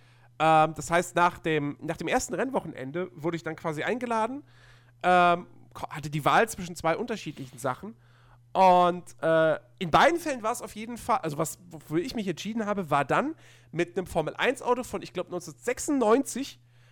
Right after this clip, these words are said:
ähm, so eine, so eine Überholherausforderung, wie, wie man's in Forza schon seit längerem kennt, zu machen. Also wo du einfach eine bestimmte Anzahl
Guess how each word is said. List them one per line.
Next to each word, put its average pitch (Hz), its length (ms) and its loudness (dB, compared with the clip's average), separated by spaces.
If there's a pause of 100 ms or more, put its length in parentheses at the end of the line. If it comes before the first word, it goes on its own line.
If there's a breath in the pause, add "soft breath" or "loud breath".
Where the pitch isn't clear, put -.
(160 soft breath)
ähm, 185 160 2
so 180 120 2
eine, 190 180 4
so 185 120 0
eine 175 260 4 (580 soft breath)
Überholherausforderung, 180 1200 2
wie, 160 300 -16
wie 156 100 -12
man's 160 280 -4
in 170 100 -6
Forza 170 360 0
schon 160 180 -10
seit 139 220 -10
längerem 165 340 -8
kennt, 120 240 -14
zu - 120 -14
machen. 123 320 -8
Also 151 200 -4
wo 156 60 4
du 170 100 4
einfach 170 260 0
eine 165 80 -4
bestimmte 170 340 -8
Anzahl 170 400 -2